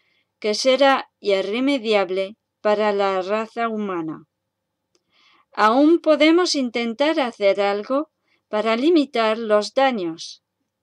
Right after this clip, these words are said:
Parece que una cierta raza de hombres ha declarado la guerra al planeta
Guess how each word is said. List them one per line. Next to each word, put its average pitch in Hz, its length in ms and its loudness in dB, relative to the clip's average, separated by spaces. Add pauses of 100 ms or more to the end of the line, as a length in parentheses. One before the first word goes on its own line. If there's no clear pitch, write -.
(400)
Parece 269 560 0
que 269 80 -6
una 262 300 -2
cierta 285 480 -2
raza 262 540 -2
de 208 200 0
hombres 220 640 -4 (600)
ha 233 220 2
declarado 214 840 0 (160)
la 208 240 0
guerra 233 460 0
al 196 140 -4
planeta 220 720 -6